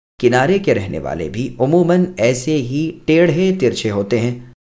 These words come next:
قرآن مجید میں سورہ توبہ کی آیت نمبر ستانوے میں اللہ نے فرمایا، "الأعراب أشد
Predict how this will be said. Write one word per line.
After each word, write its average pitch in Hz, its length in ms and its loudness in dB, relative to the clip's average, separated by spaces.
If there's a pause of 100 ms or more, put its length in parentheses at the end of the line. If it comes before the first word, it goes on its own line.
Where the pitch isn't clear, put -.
(840)
قرآن 139 280 4
مجید 151 320 0
میں 202 100 2
سورہ 170 300 2
توبہ 131 240 2
کی 135 200 -2
آیت 120 200 0
نمبر 123 140 0
ستانوے 117 460 -4
میں 131 120 0
اللہ 123 180 2
نے 120 80 0
فرمایا، 123 500 -2 (480)
"الأعراب 147 560 4
أشد 147 280 0